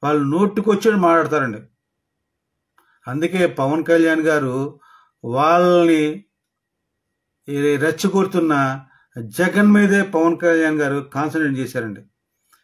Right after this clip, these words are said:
ఎందుకంటే ఈ ఏదో ఎంపీలు, పశువులు లాంటి ఎంపీలు, ఎమ్మెల్యేలు, ఎమ్మెల్సీలు, మంత్రులు వీళ్ళు ఏమని మాట్లాడతారు? వాళ్ళతో అనవసరం పవన్ కళ్యాణ్కి. ఎందుకంటే అంత మూలం జగ్గుబాయ్. జగ్గుబాయ్ మాట్లాడిస్తే కనుక జగ్గుబాయ్నే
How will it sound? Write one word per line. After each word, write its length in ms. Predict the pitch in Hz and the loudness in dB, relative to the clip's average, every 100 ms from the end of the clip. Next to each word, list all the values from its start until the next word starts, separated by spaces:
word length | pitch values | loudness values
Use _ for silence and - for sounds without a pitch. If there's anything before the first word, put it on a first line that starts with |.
| _ | _
ఎందుకంటే 760 | 110 131 160 160 156 156 180 190 _ _ - | -16 -6 -2 0 2 2 0 -6 _ _ -14
ఈ 260 | 123 127 135 | -10 -4 -2
ఏదో 260 | 139 165 | 0 2
ఎంపీలు, 920 | 147 139 143 147 147 139 139 127 131 120 143 | 2 0 -2 -2 0 0 -2 -6 -10 -10 -8
పశువులు 340 | 135 185 180 | -6 0 2
లాంటి 180 | 165 139 | 2 0
ఎంపీలు, 400 | 131 139 147 147 | -4 -4 -4 -2
ఎమ్మెల్యేలు, 520 | 135 131 143 139 139 | -2 -2 -2 -2 -2
ఎమ్మెల్సీలు, 800 | 131 139 143 135 135 123 123 131 - _ 131 | -2 -2 -4 -4 -8 -8 -10 -12 -18 _ -6
మంత్రులు 600 | 143 143 143 131 135 147 - _ | -4 -4 -4 -4 -6 -10 -20 _
వీళ్ళు 180 | 147 160 | 0 2
ఏమని 300 | 151 175 190 | 4 4 2
మాట్లాడతారు? 960 | 175 170 170 165 170 165 165 160 160 - _ _ - | 2 2 2 -2 0 0 2 0 -4 -14 _ _ -2
వాళ్ళతో 240 | 160 175 | 0 2
అనవసరం 400 | 160 185 196 196 | 2 2 0 0
పవన్ 300 | 147 151 156 | 0 0 0
కళ్యాణ్కి. 340 | 160 151 135 127 | 0 0 -2 -4
ఎందుకంటే 520 | 160 175 180 226 226 - - - | -4 -4 -2 -4 -6 -16 -20 -8
అంత 200 | 139 143 | -4 -2
మూలం 500 | 151 165 190 220 262 - _ - | 0 2 2 2 0 -6 _ -4
జగ్గుబాయ్. 680 | 139 165 175 160 160 117 - _ _ _ 113 | -2 0 0 0 0 0 -6 _ _ _ -8
జగ్గుబాయ్ 600 | 156 160 165 190 202 180 | -2 -2 0 0 0 0
మాట్లాడిస్తే 680 | 160 165 - 190 170 170 | 0 -2 -2 -2 -2 -2
కనుక 320 | 175 175 233 233 - - | -4 -2 -4 -4 -20 -8
జగ్గుబాయ్నే 840 | 156 175 170 196 190 202 233 233 | -2 -2 -2 0 0 2 0 -2